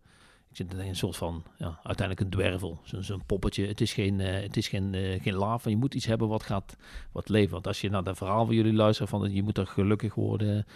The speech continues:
eh, hoop en liefde moet centraal staan, dan moet je ook een volk hebben wat uitdraagt. Dat geeft de dynamiek, de energie in zo'n, in zo'n gebied. En zo zijn we samen met, eh, met Ton en Lex ook, en, eh, Lex Lemmens en, eh, en Peter,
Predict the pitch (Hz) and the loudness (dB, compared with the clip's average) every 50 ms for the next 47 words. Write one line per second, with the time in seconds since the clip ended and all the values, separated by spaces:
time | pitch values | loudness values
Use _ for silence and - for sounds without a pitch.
0 | - - - - - _ _ - 104 - - - 113 117 110 - - 101 101 104 | -20 -20 -20 -20 -20 _ _ -6 -4 0 6 8 8 8 6 4 2 2 6 6
1 | 113 113 107 110 110 104 101 107 107 101 - 113 92 - 113 110 107 110 - - | 6 6 8 6 6 6 6 2 2 2 2 0 2 4 4 4 4 4 4 2
2 | 110 104 104 107 - - - - - - - - - - - - 127 139 131 123 | 2 2 0 -2 -4 -8 -16 -20 -20 -20 -20 -20 -16 -4 2 6 6 8 8 8
3 | - 110 98 127 143 135 120 - 113 98 98 101 104 - 107 - 107 107 107 95 | 6 6 8 8 8 10 8 8 6 4 4 2 0 0 2 4 4 4 4 4
4 | 90 76 - - - - - 95 - - 135 110 - 120 104 120 110 107 104 117 | 2 0 0 -2 -6 -4 -4 -4 2 4 4 4 4 2 2 4 4 6 6 6
5 | 131 123 - 117 113 123 110 104 95 - 135 113 117 113 107 110 107 110 113 123 | 6 6 4 4 6 6 6 6 6 6 6 6 6 4 2 2 0 0 -2 -4
6 | 113 - - 107 95 92 92 120 147 - - - _ _ _ _ - - - - | -4 -2 -2 -2 -2 -2 -2 -2 -2 -2 -4 -12 _ _ _ _ -18 -18 -16 -16
7 | - - - - 131 139 147 156 143 120 135 120 113 - 151 135 123 117 110 110 | -20 -20 0 4 8 10 12 12 12 10 10 8 8 8 6 8 8 6 6 4
8 | 107 - - 120 110 104 101 101 101 98 101 101 98 - - 139 131 117 117 - | 2 2 4 4 4 6 6 4 4 2 2 0 0 4 4 6 6 6 4 2
9 | 113 107 92 104 110 - - 104 95 90 - - - 110 101 101 101 101 98 95 | 2 2 2 0 -2 0 0 0 0 -2 -2 -4 -4 -2 -2 -2 -2 0 0 0
10 | 92 95 101 104 104 - - 120 110 95 92 - - - - - 127 117 113 113 | 0 -2 -2 -2 -4 -2 0 -2 -2 -2 -4 -6 -8 -6 -2 0 2 2 2 2
11 | 107 101 101 98 98 101 104 101 - - - 101 - - 120 113 98 - 92 | 2 2 2 0 0 -2 -2 -4 -4 -4 -4 -4 2 4 4 4 4 2 -4